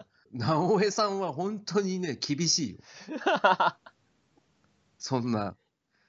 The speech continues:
Speaker 1: 真面目にやりなさいよって言うんだったら、お、お前もちゃんと番組名考えとけよ。
Speaker 2: それは後からついてくるから。
Speaker 1: だ、後からついてくるって、お前、後と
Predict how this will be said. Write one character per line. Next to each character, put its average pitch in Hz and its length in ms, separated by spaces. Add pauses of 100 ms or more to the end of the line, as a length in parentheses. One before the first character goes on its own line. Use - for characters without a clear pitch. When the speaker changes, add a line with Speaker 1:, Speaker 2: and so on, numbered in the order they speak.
(200)
Speaker 1:
真 131 280
面 - 20
目 208 100
に 196 100
や 185 120
り 190 80
な 202 180
さ 208 100
い 185 80
よ 131 80
っ - 40
て 110 140
言 127 100
う - 20
ん 170 40
だ 147 80
っ - 80
た 104 100
ら、 101 100
お、 98 200 (360)
お 104 120
前 160 120
も 220 160
ち - 80
ゃ 190 80
ん - 20
と 180 180 (240)
番 147 180
組 208 200
名 - 20
考 185 220
え 233 60
と 170 80
け 110 100
よ。 113 120 (400)
Speaker 2:
そ 123 120
れ 175 80
は 190 100
後 - 420
か 110 100
ら 87 100
つ - 120
い 104 80
て - 100
く - 80
る 78 100
か - 100 (500)
ら。 226 60
Speaker 1:
だ、 - 320
後 - 140
か - 120
ら - 120
つ - 180
い 160 80
て 180 100
く 127 100
る 143 120
っ - 20
て、 - 240
お 135 160
前、 127 160
後 165 280
と 151 340